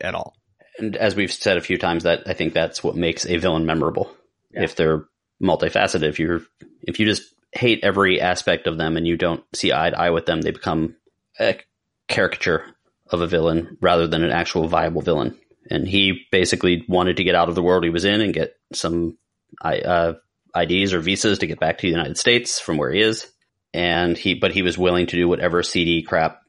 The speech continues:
Speaker 2: possible. So you're like, "Okay, I understand that." But then you saw the extent of the seedy crap and it was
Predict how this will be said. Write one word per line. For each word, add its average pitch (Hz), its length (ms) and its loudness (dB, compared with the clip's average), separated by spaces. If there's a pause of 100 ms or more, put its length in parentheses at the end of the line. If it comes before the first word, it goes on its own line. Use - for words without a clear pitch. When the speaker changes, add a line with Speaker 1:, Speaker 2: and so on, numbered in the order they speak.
(100)
Speaker 2:
possible. 98 420 2
So 92 120 -2
you're 92 80 2
like, 113 160 2
"Okay, 107 200 2
I 90 100 4
understand 90 440 2
that." 82 220 0
But 80 240 2 (140)
then 90 160 -2
you 85 80 -2
saw 85 180 -2
the 80 100 -4
extent 87 360 -4
of 87 100 -6
the 90 80 -2
seedy 85 220 -2
crap 87 300 0
and 80 100 -2
it - 60 -6
was - 280 -8